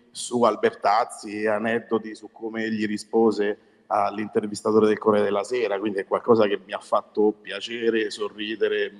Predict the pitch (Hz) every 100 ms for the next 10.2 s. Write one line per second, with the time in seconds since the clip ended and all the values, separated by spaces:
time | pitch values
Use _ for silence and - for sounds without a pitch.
0 | 98 101 101 104 98 98 101 120 107 95
1 | 95 - - - _ - 104 117 123 110
2 | 139 135 131 139 135 135 - - 107 110
3 | 110 110 107 107 104 - _ _ - 104
4 | 123 120 - 110 127 131 127 - 127 127
5 | 127 - _ _ _ _ _ _ _ _
6 | - 110 107 104 117 113 - - 151 113
7 | 101 98 - 110 135 113 110 110 107 110
8 | 110 113 117 98 101 98 - 107 110 101
9 | 104 104 101 98 101 104 113 117 117 98
10 | 98 95